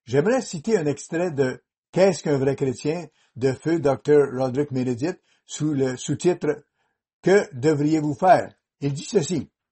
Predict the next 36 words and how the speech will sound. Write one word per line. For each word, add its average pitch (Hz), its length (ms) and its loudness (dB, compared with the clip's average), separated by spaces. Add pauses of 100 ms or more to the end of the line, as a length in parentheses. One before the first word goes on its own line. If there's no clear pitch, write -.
(800)
Premièrement, 156 540 2
vous 127 120 -2
devez 139 460 0
impérativement 165 760 0
vous 139 180 -2
prouver 156 500 0 (260)
qu'il 143 160 2
existe 143 420 0
un 139 180 -2
Dieu 143 280 2
réel, 127 640 4 (280)
pas 202 140 2
simplement 160 600 -2
une 131 200 -2
essence 185 640 -2
du 101 180 -12
bien 110 240 -6 (220)
quelque 117 260 -4
part 135 380 4
dans 113 140 -2
les 117 160 -6
cieux, 208 360 -4 (520)
mais 151 400 0 (260)
le 120 180 -2
personnage 170 720 0
spirituel 156 640 -2 (120)
concret 208 680 2 (180)
qui 147 160 2
a 135 80 6
créé 196 680 6
et 143 140 0
qui 143 160 -2
gouverne 170 380 0
actuellement 139 500 0
tout 147 160 -4
l'univers. 127 520 -2